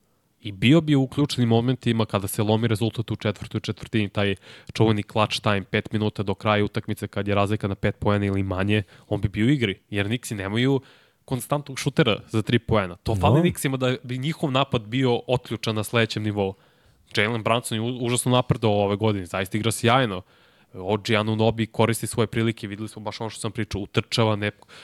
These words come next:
Speaker 1: nije puno lopta kod njega u rukama, ali iz pika koristi, catch and shoot je igrač, dok s druge strane, mislim, Di Vincenzo je okej igrač, a mislim da je Bogdan bolji.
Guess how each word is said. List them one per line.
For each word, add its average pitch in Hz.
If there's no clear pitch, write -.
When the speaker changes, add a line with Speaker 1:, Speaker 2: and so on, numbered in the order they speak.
Speaker 1:
nije 160
puno 170
lopta 151
kod 120
njega 131
u 117
rukama, 147
ali 107
iz 101
pika 117
koristi, 107
catch -
and 110
shoot -
je 101
igrač, 113
dok 98
s -
druge 101
strane, 107
mislim, 104
Di 104
Vincenzo 110
je 113
okej 123
igrač, 123
a -
mislim 113
da 117
je 113
Bogdan 120
bolji. 107